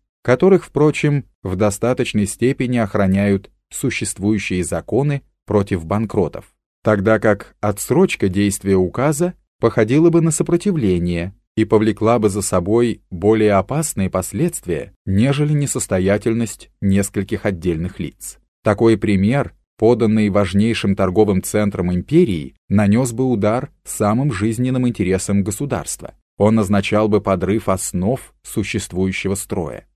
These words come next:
Поэтому, закончил губернатор, он надеется, что господа коммерсанты постараются всеми силами избегнуть чудовищного упрека в том,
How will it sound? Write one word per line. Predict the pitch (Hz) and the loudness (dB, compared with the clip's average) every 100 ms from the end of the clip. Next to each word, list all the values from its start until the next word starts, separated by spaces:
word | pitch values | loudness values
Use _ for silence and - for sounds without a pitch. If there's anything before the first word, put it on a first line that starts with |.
| _ _ | _ _
Поэтому, | - 92 87 123 131 104 87 | 0 2 4 2 2 0 0
закончил | 95 104 98 - | 0 0 0 0
губернатор, | 92 95 92 87 87 85 85 _ _ | 0 0 0 -2 -4 -6 -10 _ _
он | - 123 127 | 0 2 4
надеется, | 123 117 120 113 - 113 107 | 2 4 4 4 0 0 0
что | - 107 | 0 0
господа | 98 101 - 95 98 | 0 -2 -2 0 0
коммерсанты | 92 90 92 - - 160 98 57 - _ _ | -2 -4 -4 -2 -2 -2 -4 -10 -12 _ _
постараются | - 139 - 156 185 160 - 156 | -4 -2 0 2 4 2 0 -4
всеми | - 135 127 | -2 -2 -2
силами | 107 123 127 120 113 113 - _ | -2 -2 0 0 0 -2 -4 _
избегнуть | 156 151 127 160 143 82 85 76 - - | 0 0 0 4 4 2 -4 -6 -16 -12
чудовищного | - 110 110 104 98 98 95 | -4 2 2 2 2 0 2
упрека | 95 87 98 95 90 | 2 0 0 0 -2
в | - | -4
том, | - 185 165 | 2 2 0